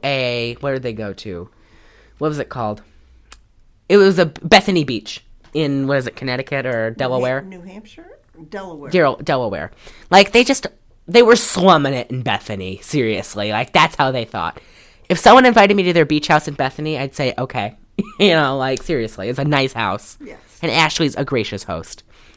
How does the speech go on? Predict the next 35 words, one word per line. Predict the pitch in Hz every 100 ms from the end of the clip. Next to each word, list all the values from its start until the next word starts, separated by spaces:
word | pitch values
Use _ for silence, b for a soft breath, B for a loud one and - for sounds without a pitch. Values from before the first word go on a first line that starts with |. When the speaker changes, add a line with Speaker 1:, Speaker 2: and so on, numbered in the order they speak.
| b
Speaker 2:
Yes. | 151
Speaker 1:
Giselle? | 143 147 156 185 _ _ _ - - _ -
Mm-mm, | 160 131 110 -
no. | 127 90 92 _ _ _ _ _ _ _ _ _ _ _ _ _
But | - 165 165
I | 151
love | 131 107
her. | 113 90 -
I | 139 151
love | 156 156
and | 147
hate | 127 98
her | 117
at | 98
the | 98
same | 104 92
time. | 113 95
She's | - 131
my | 139 123
Teresa | - 127 123 - 131
Giudice. | 117 113 107 104 - - b b b b
She's | - 147
my | 151 131 131
Jen | 127 110 117
Shaw. | - 90 90 98 _ _ _
She's | - 139
my | 139 117
Mary | 113 107
Cosby. | 98 85 - 90 - -
I | 147 135 -
always | 131 110 101
didn't | 101 120 107 92
like | 82 -
Jen. | 82 82 90 _ _ _ _ _ _ - b b b b
Mary, | 143 151 147 151 156 -